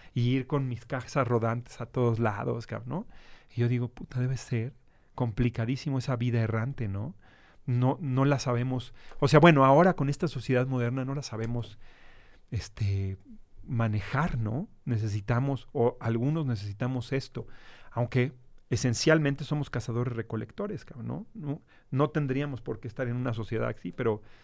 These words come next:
bueno, es como nos educaron viviendo en esta sociedad, y eso es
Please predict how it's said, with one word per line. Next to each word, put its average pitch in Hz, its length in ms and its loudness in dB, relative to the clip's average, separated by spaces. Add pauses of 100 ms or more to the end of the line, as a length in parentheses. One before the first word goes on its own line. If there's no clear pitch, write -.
(260)
bueno, 147 300 -4 (600)
es 135 160 0
como 151 200 2
nos 131 200 0
educaron 123 640 -2 (300)
viviendo 127 400 0
en 131 60 -2
esta - 180 -4
sociedad, 113 380 0
y 151 80 4
eso 151 160 4
es - 140 -4